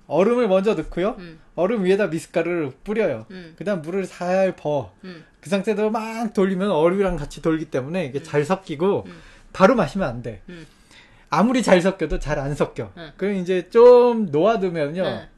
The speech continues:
Speaker 1: 얘네들이 물속에 싹 가라앉아요.
Speaker 2: 응.
Speaker 1: 그럼 가라앉은 걸 다시 한번 하면은
Speaker 2: 응.
Speaker 1: 이제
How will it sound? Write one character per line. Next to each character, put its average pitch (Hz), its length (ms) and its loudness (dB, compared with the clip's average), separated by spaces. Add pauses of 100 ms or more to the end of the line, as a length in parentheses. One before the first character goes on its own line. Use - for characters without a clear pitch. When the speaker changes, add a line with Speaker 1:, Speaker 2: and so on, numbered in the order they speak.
Speaker 1:
얘네들이 233 380 0
물속에 202 360 -2
싹 - 100 -18 (240)
가라앉아요. 135 580 -2
Speaker 2:
응. 170 160 -16 (680)
Speaker 1:
그럼 226 160 4
가라앉은 233 440 2
걸 254 100 0
다시 214 220 -2
한번 220 280 2
하면은 214 320 4
Speaker 2:
응. 170 40 -6
Speaker 1:
이제 170 300 -4